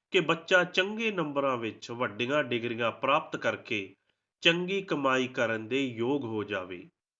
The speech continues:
ਅਜਿਹੇ ਆਲੇ ਦੁਆਲੇ ਵਿੱਚ ਵਿਦਿਆਰਥੀ ਅਨੁਸ਼ਾਸਨ ਦੀ ਪਰਵਾਹ ਨਹੀਂ ਕਰਦੇ।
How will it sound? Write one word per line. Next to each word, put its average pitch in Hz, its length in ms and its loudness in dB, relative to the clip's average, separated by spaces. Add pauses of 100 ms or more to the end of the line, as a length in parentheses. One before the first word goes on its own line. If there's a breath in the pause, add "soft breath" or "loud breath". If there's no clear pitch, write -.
(500)
ਅਜਿਹੇ 135 500 2
ਆਲੇ 123 220 6
ਦੁਆਲੇ 104 380 0
ਵਿੱਚ 127 320 -2 (320)
ਵਿਦਿਆਰਥੀ 147 720 2
ਅਨੁਸ਼ਾਸਨ 135 640 0
ਦੀ 127 80 -4
ਪਰਵਾਹ 113 540 0
ਨਹੀਂ 123 300 0
ਕਰਦੇ। 95 480 -4